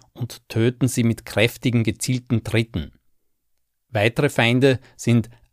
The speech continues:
Adler, Honigdachse, Schakale, Warzenschweine, Mangusten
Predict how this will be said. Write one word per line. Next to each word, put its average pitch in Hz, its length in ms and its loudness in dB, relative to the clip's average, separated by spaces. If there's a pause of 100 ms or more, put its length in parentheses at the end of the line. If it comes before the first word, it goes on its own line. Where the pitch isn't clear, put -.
Adler, 113 520 4
Honigdachse, 120 800 2
Schakale, 120 800 4 (400)
Warzenschweine, 101 1000 0
Mangusten 98 760 -4